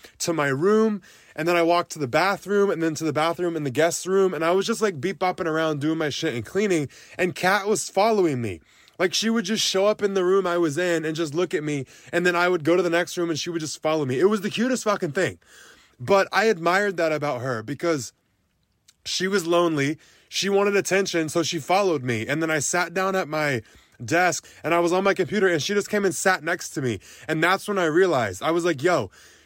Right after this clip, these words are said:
she just has something and does it." Like, she feels needy, she wants attention, so she just comes and gets near me. And I loved it.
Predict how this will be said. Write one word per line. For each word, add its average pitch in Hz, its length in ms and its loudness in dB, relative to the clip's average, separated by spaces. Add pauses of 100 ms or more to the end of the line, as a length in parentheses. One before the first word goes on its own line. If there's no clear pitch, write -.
she 220 320 0
just 254 380 -2 (640)
has 202 420 0
something 233 480 -2
and 165 240 -4
does 147 240 2
it." 98 140 -10 (340)
Like, 180 200 0
she 226 280 0
feels 220 420 2
needy, 170 400 -2
she 185 200 -4
wants 185 240 0
attention, 160 400 -4
so 151 140 -6
she 175 160 -6
just 165 240 -2
comes 170 260 -2
and 170 100 -2
gets 151 240 -2
near 139 240 -2
me. 117 240 -4
And 147 120 0
I 156 160 2
loved 151 580 0
it. 131 240 0